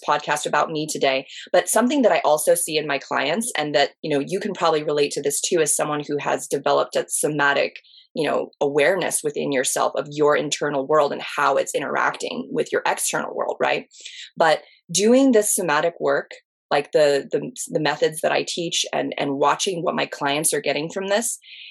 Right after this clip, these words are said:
it is what helps me and enables me to share freely and comfortably with confidence. It is also what streamlines my blockage, I guess, elimination,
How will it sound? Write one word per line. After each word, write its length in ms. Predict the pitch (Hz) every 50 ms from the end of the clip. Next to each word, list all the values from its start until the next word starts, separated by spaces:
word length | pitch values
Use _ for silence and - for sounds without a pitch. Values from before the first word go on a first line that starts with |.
| - _ _
it 180 | - 226 240 - - -
is 200 | 220 208 190 185
what 320 | 170 160 165 175 180 175 - - - -
helps 320 | - 175 175 175 - -
me 220 | 180 165 156 151 - -
and 120 | 156 156
enables 600 | 147 147 151 151 156 170 180 180 175 160 156 -
me 340 | 160 151 143 135 135 - - _ _ _ - -
to 160 | - 185 165
share 480 | - - - - 170 165 160 160 170
freely 580 | 165 - - - 165 151 151 160 175 190 202 208
and 180 | - 160 143 -
comfortably 920 | - - - - 165 180 180 - - 151 - - - - - 240 262 277 _ _ _ _ _ _ -
with 200 | 170 160 - -
confidence. 920 | - - - - 170 170 180 175 - - - - - 240 - - - - - - - - - -
It 120 | 185 180
is 220 | 180 175 175 175 - -
also 460 | 175 175 180 196 - - 208 190 185
what 420 | 180 170 165 160 156 156 160 151 - _ _ _ _ _ _ _ _ _
streamlines 1200 | - - - - - - 175 180 202 240 277 262 226 175 151 143 139 131 131 - 156 156 - - -
my 680 | 165 156 160 160 160 165 165 165 160 165 160 160 165 - - 156 147 -
blockage, 800 | 156 156 156 151 156 165 - 165 156 151 147 156 156 - - - - _ _ _ _ _ _ -
I 80 | 151 147
guess, 220 | 147 147 135 -
elimination, 840 | - 160 151 147 143 139 135 135 113 113 - - - - - -